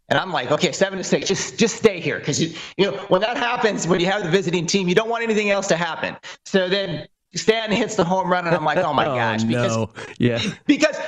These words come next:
Speaker 1: because if Anderson hits the home run that win-, eventually wins a game and there's another guy on, you lose your bet. So, uh,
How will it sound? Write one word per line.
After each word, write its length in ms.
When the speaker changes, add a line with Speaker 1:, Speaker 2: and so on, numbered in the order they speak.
Speaker 1:
because 260
if 80
Anderson 560
hits 220
the 100
home 280
run 340
that 240
win-, 220
eventually 380
wins 200
a 20
game 240
and 100
there's 120
another 240
guy 240
on, 180
you 80
lose 240
your 80
bet. 340
So, 320
uh, 260